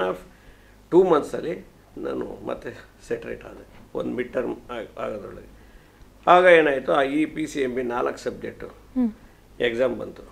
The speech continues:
Speaker 1: ಮಿಡ್ ಟರ್ಮ್ exam ಬರ್ತದೆ, ಮಧ್ಯದ ಬರ್ತದೆ ಅದು.
Speaker 2: ಹೌದು.
Speaker 1: ಆ, ಈ final exam ಮುಂಚೆ ಇದು, ಈ ಹಳೇದು ಕ-, ಕಟ್ಬೇಕು, ಅದು ಬಂತು. ಆವಾಗ ಕಷ್ಟಪಟ್ಟು ಓದಿ ಏನೋ ಮಾಡಿ ಆ ಪಿ ಸಿ ಎಂ ಬಿ ನಾಲ್ಕು pass.
Speaker 2: ಪಾಸ್.
Speaker 1: ಹ್ಮ್, pass ಅಂದ್ರೆ ಡಿಸ್ಟಿಂಕ್ಷನಲ್ಲಿ
Speaker 2: ಹ್ಮ್.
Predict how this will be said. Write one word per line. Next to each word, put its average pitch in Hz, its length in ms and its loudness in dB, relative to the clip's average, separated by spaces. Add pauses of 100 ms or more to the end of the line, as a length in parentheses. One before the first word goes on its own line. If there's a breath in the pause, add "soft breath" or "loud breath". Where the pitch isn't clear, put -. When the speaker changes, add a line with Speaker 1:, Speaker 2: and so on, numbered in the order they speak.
(120)
Speaker 1:
ಮಿಡ್ - 140 -4
ಟರ್ಮ್ - 400 -4
exam 123 300 -2
ಬರ್ತದೆ, 113 280 -8
ಮಧ್ಯದ 139 300 2
ಬರ್ತದೆ - 360 -6
ಅದು. - 240 -18
Speaker 2:
ಹೌದು. - 640 -2
Speaker 1:
ಆ, 123 220 -2
ಈ 135 220 -2
final 143 380 6
exam 123 300 4
ಮುಂಚೆ 120 300 -2
ಇದು, 117 140 -4
ಈ 131 220 -4
ಹಳೇದು 131 680 0
ಕ-, 143 220 2
ಕಟ್ಬೇಕು, 123 340 -2
ಅದು 139 160 0
ಬಂತು. 107 560 -4 (300 soft breath)
ಆವಾಗ 165 300 8
ಕಷ್ಟಪಟ್ಟು 139 540 -4
ಓದಿ 123 260 -4
ಏನೋ 131 260 -2
ಮಾಡಿ 113 320 -8
ಆ 60 160 -4
ಪಿ - 200 -6
ಸಿ - 120 -8
ಎಂ 110 100 -6
ಬಿ - 80 -4
ನಾಲ್ಕು 120 400 -8
pass. - 320 -18 (180)
Speaker 2:
ಪಾಸ್. - 520 -14
Speaker 1:
ಹ್ಮ್, 110 220 -4
pass 180 200 4
ಅಂದ್ರೆ 220 340 8
ಡಿಸ್ಟಿಂಕ್ಷನಲ್ಲಿ 233 640 8
Speaker 2:
ಹ್ಮ್. - 520 -8